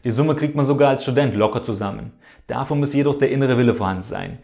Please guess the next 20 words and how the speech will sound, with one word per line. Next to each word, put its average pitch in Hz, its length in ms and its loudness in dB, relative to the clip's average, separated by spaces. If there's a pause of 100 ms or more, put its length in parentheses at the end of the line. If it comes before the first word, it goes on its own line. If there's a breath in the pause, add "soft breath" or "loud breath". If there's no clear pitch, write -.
(200 loud breath)
Und 120 120 -2
genau 143 200 4
diesen 160 440 0
Willen 143 180 4
herauszubilden, 123 800 -2 (160 loud breath)
ist 107 120 -6
die 120 80 0
Aufgabe 104 360 0
der 104 80 -2
Schulen. 101 400 -14 (360)
In 120 100 -2
den 117 100 2
letzten 151 340 -4
Jahren 156 240 -2
hat 120 80 -2
sich 117 140 -8
zum 113 120 -2
Glück 123 180 0
was 127 180 2
getan. 104 480 -4